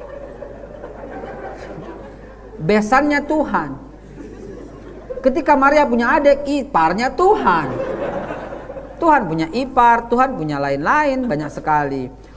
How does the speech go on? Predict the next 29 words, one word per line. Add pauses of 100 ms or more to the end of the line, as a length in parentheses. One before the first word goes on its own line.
Untuk
ketiga
ini, (160)
Allah
laknat (640)
Yahudi
yang
mengatakan
Uzair
itu
Tuhan,
anak
Tuhan
dan
sebagainya,
dan
bikin
agama
baru.
Allah
laknat
dengan
kata,
"La'natullah
alal
Yahud."
Allah
laknat
mereka.